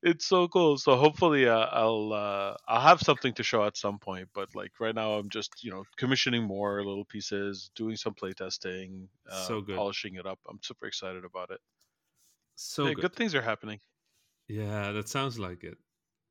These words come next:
Speaker 1: What are you doing in Saudi, if you don't mind me asking?
Speaker 2: So there's this program that has existed for a long time across the world called, uh,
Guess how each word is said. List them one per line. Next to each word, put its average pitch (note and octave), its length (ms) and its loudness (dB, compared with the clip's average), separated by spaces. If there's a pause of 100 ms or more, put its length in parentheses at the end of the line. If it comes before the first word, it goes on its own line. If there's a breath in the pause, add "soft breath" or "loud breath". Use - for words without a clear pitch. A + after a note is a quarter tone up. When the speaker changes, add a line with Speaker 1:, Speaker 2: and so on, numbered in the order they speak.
(680)
Speaker 1:
What C3+ 160 6
are A#3+ 40 0
you B3+ 60 2
doing A#3+ 220 4
in A#3 80 2
Saudi, A3+ 340 6
if G#2 120 -6
you B2 60 -2
don't G#2 120 0
mind G2 160 -6
me F#2+ 60 -10
asking? G2 340 -10 (840 soft breath)
Speaker 2:
So E3+ 200 2
there's G#3+ 220 2
this A3 120 -4
program F3+ 520 2
that C#3 100 2
has C#3+ 160 0
existed C3 420 -2
for C#3 200 0
a B2 40 4
long B2 300 0
time B2+ 380 0
across A#2+ 320 -4
the A#2+ 100 -2
world A#2 300 0
called, A2 360 -4
uh, G2+ 60 -2